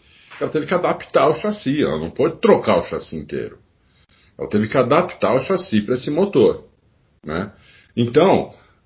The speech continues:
apesar do motor teoricamente ser melhor do que o motor que ela tinha,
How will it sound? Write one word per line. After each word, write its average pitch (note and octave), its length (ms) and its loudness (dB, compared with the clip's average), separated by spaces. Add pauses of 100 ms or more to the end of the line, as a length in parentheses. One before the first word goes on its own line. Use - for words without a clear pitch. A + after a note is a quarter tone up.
apesar C3 520 6
do A2+ 120 0
motor G2+ 420 0
teoricamente G2+ 800 -2
ser G2 160 -2
melhor F#2 500 2
do E2+ 120 -6
que - 140 -12
o C#2 120 -8
motor D2+ 320 -8
que - 80 -14
ela C2+ 140 -6
tinha, A2 540 -2